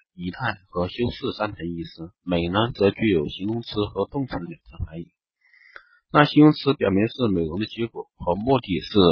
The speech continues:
美丽的、好看的。那动词则表明是美容的过程，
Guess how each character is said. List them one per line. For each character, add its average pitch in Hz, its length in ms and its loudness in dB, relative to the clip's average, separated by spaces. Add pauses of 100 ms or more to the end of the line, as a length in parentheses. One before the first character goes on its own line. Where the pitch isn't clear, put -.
美 80 120 0
丽 90 320 -6
的、 - 180 2 (160)
好 82 140 2
看 101 240 -2
的。 - 80 -20 (260)
那 120 160 2
动 156 220 6
词 - 160 -16
则 117 100 -8
表 92 140 -8
明 85 180 -4
是 - 140 -10
美 82 140 -6
容 76 120 -14
的 95 80 -6
过 127 220 -2
程， - 160 -20